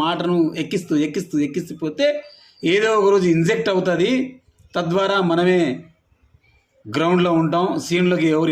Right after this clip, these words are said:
ఎంటర్ కారు, ఇద్దరునో, ముగ్గురునో, నలుగురునో వెంటేసుకొని సీఎం అవుతా ఉండొచ్చని చంద్రబాబు నాయుడు గారి ఆలోచన. చాలా తప్పు సార్.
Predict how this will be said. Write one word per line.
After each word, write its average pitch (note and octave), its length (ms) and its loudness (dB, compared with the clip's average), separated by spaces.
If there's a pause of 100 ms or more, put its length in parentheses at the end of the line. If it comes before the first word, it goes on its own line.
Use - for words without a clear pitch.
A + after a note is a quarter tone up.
ఎంటర్ D3 280 0
కారు, D3 240 0 (480)
ఇద్దరునో, F#3 420 2
ముగ్గురునో, E3+ 400 0
నలుగురునో E3 420 0
వెంటేసుకొని D3 480 -2
సీఎం D3 260 0
అవుతా C3+ 180 -6 (100)
ఉండొచ్చని B2+ 440 0
చంద్రబాబు C3+ 420 -2
నాయుడు B2+ 220 -2
గారి A#2+ 220 -10
ఆలోచన. A2+ 320 -14 (600)
చాలా C3 260 -4 (100)
తప్పు C#3 260 -6
సార్. B2+ 160 -8